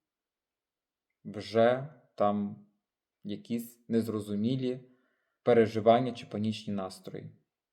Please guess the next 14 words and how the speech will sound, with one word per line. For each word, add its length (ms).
Слухайте, 560
що 180
каже 280
вам 180
ваша 300
душа, 440
вона 200
вам 100
скаже 420
правду. 400
Так, 400
по 100
енергії 520
день 540